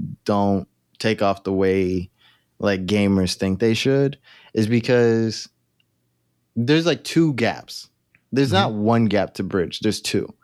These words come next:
Speaker 1: There's the gap between what, like, the normal person and consumer and, like, competitive gaming
Speaker 2: Mm-hmm.
Speaker 1: and, like, translating that into something that is, you know,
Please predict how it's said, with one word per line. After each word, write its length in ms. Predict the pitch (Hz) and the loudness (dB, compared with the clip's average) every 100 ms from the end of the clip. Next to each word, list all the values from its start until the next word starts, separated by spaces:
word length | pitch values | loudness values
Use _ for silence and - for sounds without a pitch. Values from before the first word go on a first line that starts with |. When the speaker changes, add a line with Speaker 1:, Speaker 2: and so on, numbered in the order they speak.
| _ _ _ _ - | _ _ _ _ 0
Speaker 1:
There's 220 | 143 143 | 0 2
the 100 | 156 | -2
gap 300 | 120 131 143 | 2 0 0
between 800 | 151 - 147 131 123 120 117 117 - _ - | -6 -4 0 2 4 2 2 -4 -12 _ -6
what, 200 | 117 123 104 _ _ _ _ _ _ | -2 -2 -4 _ _ _ _ _ _
like, 400 | 120 117 104 - _ | -2 0 -2 -10 _
the 120 | - 117 | -2 2
normal 680 | 117 131 143 143 139 - _ _ _ - | 4 4 2 2 0 -2 _ _ _ -4
person 420 | 123 120 117 120 | 0 0 2 0
and 100 | 107 | 2
consumer 720 | 110 101 - 113 120 123 123 | 2 0 0 2 4 2 0
and, 200 | 113 110 | 0 2
like, 260 | 104 98 - | 2 2 0
competitive 600 | 104 98 107 104 104 95 | -2 0 2 2 0 -2
gaming 540 | 101 98 104 123 135 _ _ _ | 0 2 2 2 0 _ _ _
Speaker 2:
Mm-hmm. 280 | 110 107 107 120 - | -6 -4 -4 -8 -2
Speaker 1:
and, 140 | 117 110 | 2 4
like, 460 | 107 101 95 - _ _ _ _ _ _ _ - | 4 2 -2 -8 _ _ _ _ _ _ _ -10
translating 580 | - 127 117 123 117 113 | -2 0 2 2 2 2
that 260 | 107 107 - | 2 2 0
into 280 | 107 101 104 | -2 0 -2
something 500 | 107 104 104 101 95 | 0 0 2 2 4
that 300 | 98 95 - | 2 2 -2
is, 800 | - 101 101 98 92 87 - - - | -2 2 2 2 2 0 -4 -8 -2
you 160 | 110 | 2
know, 400 | 104 92 80 - | 2 2 0 -6